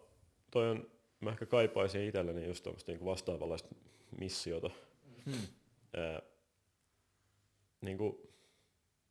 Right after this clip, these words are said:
Speaker 1: mä oon ehkä vähän epäonninen, tai niinku epäonnellinen sen takia, että asiat on liian hyvin.
Speaker 2: Hmm.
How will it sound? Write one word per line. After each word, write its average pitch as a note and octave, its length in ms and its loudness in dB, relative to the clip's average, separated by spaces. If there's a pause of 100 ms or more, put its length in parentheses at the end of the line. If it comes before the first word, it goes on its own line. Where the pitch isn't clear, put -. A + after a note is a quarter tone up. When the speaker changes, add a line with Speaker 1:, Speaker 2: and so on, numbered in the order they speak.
(920)
Speaker 1:
mä - 80 0
oon A#2+ 60 2
ehkä B2+ 220 0
vähän C3 180 6
epäonninen, G2 640 4 (480)
tai G2+ 120 0
niinku G#2 160 0
epäonnellinen E2+ 1300 -2 (180)
sen F#2 220 -4
takia, E2 280 -4
että - 160 -4
asiat E2+ 320 -2
on E2 80 -4
liian D2+ 300 -2
hyvin. - 280 -10 (520)
Speaker 2:
Hmm. B2 280 -4